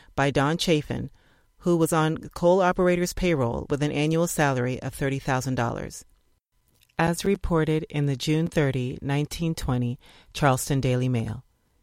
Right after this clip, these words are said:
J M Vest, president and general manager of the Rum Creek Collieries Company, is quoted here. "At the present time, we contribute a cent a ton to the funds of the Logan Coal Operators Association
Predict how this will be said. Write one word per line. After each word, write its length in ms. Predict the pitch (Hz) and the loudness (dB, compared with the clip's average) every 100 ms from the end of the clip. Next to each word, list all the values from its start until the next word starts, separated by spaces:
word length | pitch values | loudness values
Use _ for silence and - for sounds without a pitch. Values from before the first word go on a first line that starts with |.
| _ _ _ | _ _ _
J 280 | - 151 170 | 2 4 4
M 180 | 180 190 | 2 2
Vest, 440 | 170 135 139 - - - | 2 0 -2 -8 -14 -4
president 460 | 160 156 170 175 - | 0 2 2 -2 0
and 140 | 139 | 0
general 280 | 147 147 156 | 0 2 2
manager 600 | 151 139 135 - 117 123 - _ - | 0 0 -2 -2 -4 -6 -12 _ -4
of 140 | 143 | 0
the 120 | 135 | 2
Rum 240 | 131 143 151 | 2 2 0
Creek 340 | - 147 - - | -2 -2 -2 -6
Collieries 520 | 160 160 151 127 - | -2 0 2 0 -2
Company, 500 | 135 117 123 117 123 _ _ _ - | -2 -2 -2 -4 -6 _ _ _ -8
is 140 | - | -4
quoted 320 | - 127 123 | 0 0 0
here. 360 | 120 123 113 - _ _ _ _ _ _ _ _ _ - - - - - _ - - - | -2 -6 -6 -10 _ _ _ _ _ _ _ _ _ -20 -20 -20 -20 -20 _ -20 -20 -6
"At 140 | 165 - | -2 -2
the 80 | |
present 400 | - 185 190 226 | 0 0 0 -2
time, 420 | - 180 135 131 165 - - - | -2 0 0 -2 -6 -16 -14 -2
we 80 | 160 | -2
contribute 680 | 180 170 - 196 151 139 - | 0 -2 0 0 0 0 -2
a 100 | 139 | -8
cent 380 | - 175 180 - | -2 0 0 -2
a 80 | - | -6
ton 440 | - 151 131 139 - - - | -2 0 0 -4 -10 -20 -12
to 160 | - 220 | -2 2
the 100 | 226 | 2
funds 420 | - 170 165 - | 4 4 4 0
of 180 | - 147 | -4 0
the 100 | 147 | 2
Logan 480 | 147 160 170 165 - | 4 4 4 0 -2
Coal 280 | - 165 160 | 0 2 4
Operators 580 | 139 139 131 131 131 135 | 2 0 -2 -2 -2 -4
Association 920 | 135 143 143 - 127 120 - 120 | -4 -4 -2 -2 -2 -2 -4 -4